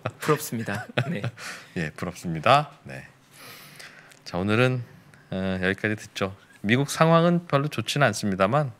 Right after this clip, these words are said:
Speaker 1: 네, 미국 선물 조금 많이 빠지고 있긴 한데.
Speaker 2: 예,
Speaker 1: 네,
Speaker 2: 원래
Speaker 1: 다음
Speaker 2: 요즘은 초저녁에 또 안 좋다가 또 세 시 넘어가면 좋기도 하고 그렇기도 하더군요.
Speaker 1: 네, 오늘도 반등을 기대해 보겠습니다.
Speaker 2: 예, 알겠습니다. 오늘도 미래에셋대우의 최홍석 선임 매니저님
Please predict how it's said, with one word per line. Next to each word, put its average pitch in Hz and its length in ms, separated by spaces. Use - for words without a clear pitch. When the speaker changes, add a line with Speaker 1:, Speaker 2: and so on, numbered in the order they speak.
Speaker 1:
네, 120 300
미국 160 240
선물 175 220
조금 170 180
많이 120 200
빠지고 170 340
있긴 143 200
한데. 143 300
Speaker 2:
예, 80 400
Speaker 1:
네, 117 120
Speaker 2:
원래 135 180
Speaker 1:
다음 151 140
Speaker 2:
요즘은 175 260
초저녁에 196 560
또 170 120
안 113 140
좋다가 151 380
또 156 160
세 - 220
시 165 120
넘어가면 120 420
좋기도 120 360
하고 127 300
그렇기도 117 460
하더군요. 127 440
Speaker 1:
네, 117 160
오늘도 143 280
반등을 147 400
기대해 139 240
보겠습니다. - 680
Speaker 2:
예, 117 220
알겠습니다. - 460
오늘도 98 680
미래에셋대우의 107 680
최홍석 160 440
선임 120 280
매니저님 87 640